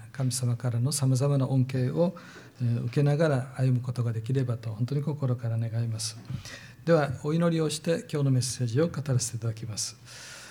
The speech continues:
愛する天の父なる神様、えー、あなたの皆を心から賛美を申し上げます。えー、今日も変わりなく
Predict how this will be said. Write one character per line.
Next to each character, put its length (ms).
愛 160
す 160
る 240
天 260
の 140
父 220
な 80
る 80
神 240
様、 360
え 260
ー、 40
あ 40
な 120
た 120
の 140
皆 300
を 240
心 320
か 140
ら 140
賛 260
美 140
を 180
申 160
し 120
上 60
げ 120
ま 120
す。 220
え 160
ー、 80
今 100
日 60
も 300
変 100
わ 60
り 140
な 160
く 320